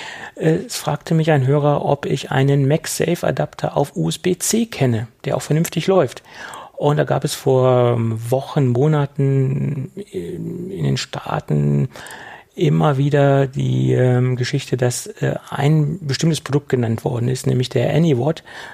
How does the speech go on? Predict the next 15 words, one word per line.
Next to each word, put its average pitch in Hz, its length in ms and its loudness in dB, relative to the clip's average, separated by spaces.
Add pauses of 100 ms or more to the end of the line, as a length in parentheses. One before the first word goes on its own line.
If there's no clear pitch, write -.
(120)
oder - 220 -10
AnyWatt, 135 500 2
wie 135 80 2
man 131 160 4
es 123 140 0
auch 117 80 -2
nennen 147 240 4
mag, 123 280 0
das - 160 -8
ist - 80 -12
das 120 220 -4
MagSafe 135 680 0
zu - 160 -8
U-S-B-C 135 560 -2
Adapter. 127 500 0